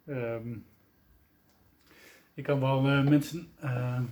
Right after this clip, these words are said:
aansturen. Ik kan wel, eh, mensen met elkaar verbinden. Ik zie wel, ehm, ehm,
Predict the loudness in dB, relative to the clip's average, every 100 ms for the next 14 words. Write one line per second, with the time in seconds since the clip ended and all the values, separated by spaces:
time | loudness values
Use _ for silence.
0 | -10 -20 -20 -6 0 0 0 2 4 6
1 | 4 0 -8 -20 -20 -20 -20 -14 -6 -2
2 | 2 2 2 2 4 4 2 0 -12 _
3 | _ _ _ _ _ -2 -2 0 -2 2
4 | 4 2 4 4 4 2 -2 _ _ _
5 | _ _ _ -18 -14 -8 -4 -2 0 -2
6 | -2 -4 -4 -6 -10 _ _ -20 -20 _
7 | -20 -20 -20 -20 -20 -20 -20 -20 _ _
8 | _ -12 -10 -8 -8